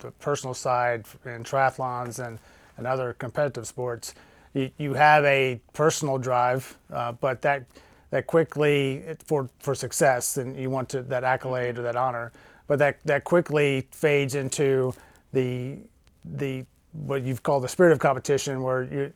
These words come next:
the camaraderie you build amongst the, the competitors, even though you, one, you are each trying to outdo the next,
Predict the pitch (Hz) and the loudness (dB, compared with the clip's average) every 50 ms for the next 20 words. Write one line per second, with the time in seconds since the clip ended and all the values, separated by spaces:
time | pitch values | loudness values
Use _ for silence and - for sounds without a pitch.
0 | _ - 143 131 131 123 - 156 143 139 143 147 151 165 165 156 151 151 143 139 | _ -10 -4 -4 -4 -2 -2 -2 -2 0 4 6 8 8 8 8 6 4 4 4
1 | 143 139 127 147 147 147 143 135 139 135 139 139 139 - - - 147 131 127 - | 0 2 4 4 6 6 6 4 4 2 2 0 0 -2 -2 -2 -2 -2 -2 -4
2 | - 131 113 139 123 - 151 160 156 139 - 139 127 127 123 120 120 139 143 139 | -6 -4 -4 -4 -2 2 2 4 4 2 0 -2 -4 -4 -4 -6 -4 -4 -2 -2
3 | 151 143 143 147 143 139 135 127 - - - - - _ - 143 143 143 - - | 0 2 4 4 4 4 4 2 -2 -8 -18 -20 -20 _ -8 -8 -8 -6 -8 -8
4 | 156 147 147 151 151 147 147 151 - 165 151 147 127 147 147 147 147 143 143 135 | -4 -2 0 0 2 0 -2 -4 -6 -8 -10 -8 -6 -4 -2 -2 -2 -2 0 0
5 | 143 143 143 - - 156 139 139 139 139 135 127 143 143 131 127 127 123 139 156 | 0 0 0 0 -2 -2 0 2 2 2 2 2 0 -2 -2 -2 -2 0 2 4
6 | 147 123 120 - - - - | 4 2 0 -4 -12 -16 -16